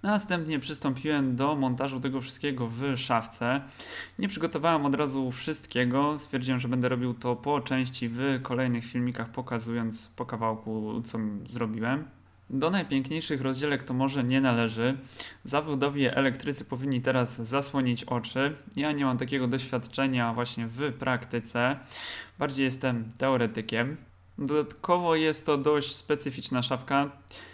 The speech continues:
Jak widać, nie jest ona wmontowana tutaj na ścianę. Jest ona wolno stojąca i przeznaczona właśnie pod pokaz możliwości tego sterownika. W rozdzielce mam aż sześć razy trzydzieści trzy miejsca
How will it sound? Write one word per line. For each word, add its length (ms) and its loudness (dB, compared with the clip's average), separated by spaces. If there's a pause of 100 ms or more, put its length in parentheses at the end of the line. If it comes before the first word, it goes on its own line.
(240)
Jak 200 2
widać, 360 4
nie 80 2
jest 140 2
ona 200 2
wmontowana 680 2
tutaj 380 0
na 160 2
ścianę. 580 2 (120)
Jest 540 2
ona 280 2
wolno 300 2
stojąca 600 0
i 280 -4
przeznaczona 1000 0 (140)
właśnie 340 -4
pod 280 -2 (800)
pokaz 720 4 (200)
możliwości 640 0
tego 220 2
sterownika. 680 -2 (460)
W 60 -12
rozdzielce 520 2
mam 380 2
aż 320 0
sześć 340 4
razy 280 0
trzydzieści 580 -2
trzy 380 0
miejsca 640 2